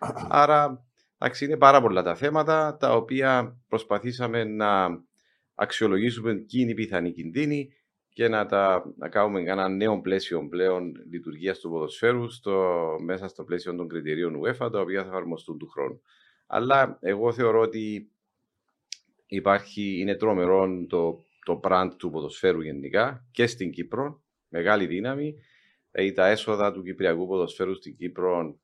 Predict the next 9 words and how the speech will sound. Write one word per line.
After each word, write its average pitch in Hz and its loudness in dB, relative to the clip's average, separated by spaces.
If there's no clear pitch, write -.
είναι 87 -8
πέραν 98 0
των 85 -4
εξήντα 87 -4
εβδομήντα 82 -6
εκατομμυρίων, 80 -6
σε - -10
σύνολο 76 -4
εννοώ, 80 -6